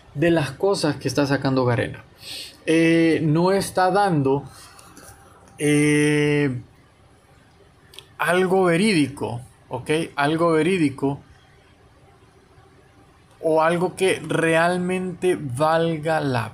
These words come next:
pena. ¿Y por qué no lo está haciendo?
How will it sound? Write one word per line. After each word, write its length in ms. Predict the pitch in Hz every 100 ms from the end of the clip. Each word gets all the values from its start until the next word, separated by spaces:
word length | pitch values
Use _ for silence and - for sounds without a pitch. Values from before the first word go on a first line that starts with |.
| -
pena. 380 | 143 107 - - _ _ _ _ _ _ _ _ - _ _ _ - - - - _ _ - -
¿Y 100 | 165
por 340 | - 131 123
qué 360 | 180 190 143 - - _
no 200 | 123 117
lo 120 | 117
está 200 | 120 -
haciendo? 460 | 131 - 180 147 101